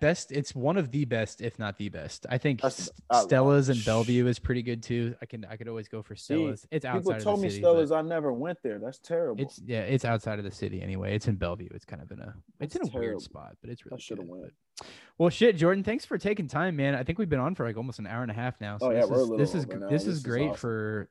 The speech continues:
Speaker 1: our first episode. And yeah, thanks again, man. Um, we'll have to link up here in, like, a couple months
Speaker 2: Yeah,
Speaker 1: after we
Speaker 2: let's
Speaker 1: get
Speaker 2: get
Speaker 1: some
Speaker 2: back
Speaker 1: more,
Speaker 2: on.
Speaker 1: uh, yeah,
Speaker 2: Let's
Speaker 1: let's
Speaker 2: get
Speaker 1: get
Speaker 2: back
Speaker 1: back on.
Speaker 2: on.
Speaker 1: We can, we can kinda do, uh,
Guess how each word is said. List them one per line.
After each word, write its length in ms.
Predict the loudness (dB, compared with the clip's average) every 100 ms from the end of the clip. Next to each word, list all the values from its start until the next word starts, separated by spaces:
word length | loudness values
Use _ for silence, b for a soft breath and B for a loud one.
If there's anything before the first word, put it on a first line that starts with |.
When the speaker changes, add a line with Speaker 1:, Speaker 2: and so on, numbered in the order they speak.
| -10
Speaker 1:
our 140 | -10
first 320 | -6 -6 -4 -4
episode. 500 | -4 -2 2 2 2
And 240 | -2 -4 2
yeah, 200 | 2 2
thanks 220 | 2 0 0
again, 240 | 0 0
man. 320 | 0 -2 -4
Um, 440 | -4 -4 -4 -4 -8 b b b
we'll 100 | 4
have 120 | 6
to 80 | 6
link 220 | 4 4
up 140 | 6 4
here 200 | 4 2
in, 100 | 0
like, 120 | 0
a 40 |
couple 220 | 0 2 4
months 240 | 4 6
Speaker 2:
Yeah, 60 | 6
Speaker 1:
after 360 | 4 2 2
we 120 | 4
Speaker 2:
let's 60 | 2
Speaker 1:
get 60 | 2
Speaker 2:
get 40 | 6
Speaker 1:
some 120 | 8
Speaker 2:
back 100 | 8
Speaker 1:
more, 80 | 6
Speaker 2:
on. 200 | 4 2
Speaker 1:
uh, 40 | -2
yeah, 200 | -6 -4 -2
Speaker 2:
Let's 20 |
Speaker 1:
let's 120 | 0 4
Speaker 2:
get 80 | 4
Speaker 1:
get 40 |
Speaker 2:
back 100 | 4
Speaker 1:
back 80 | 2
on. 80 | 0
Speaker 2:
on. 60 |
Speaker 1:
We 80 | 0
can, 240 | -4 -6 -8
we 80 | -10
can 40 |
kinda 200 | -8 -8
do, 200 | -6 -4 -4
uh, 200 | -4